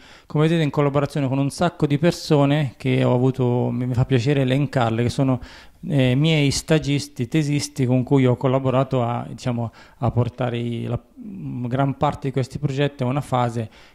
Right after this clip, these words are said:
che naturalmente non è una fase che già porta risultati applicativi o a pubblicazioni, ma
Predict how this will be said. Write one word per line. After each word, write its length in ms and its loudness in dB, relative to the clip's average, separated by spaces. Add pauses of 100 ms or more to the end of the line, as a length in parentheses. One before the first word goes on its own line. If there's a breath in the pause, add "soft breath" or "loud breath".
che 140 -4
naturalmente 500 2
non 180 2
è 160 4
una 220 0
fase 320 0
che 100 -4
già 220 2
porta 640 -2
risultati 640 0
applicativi 760 -2
o 360 2
a 460 -4
pubblicazioni, 680 -2
ma 220 -2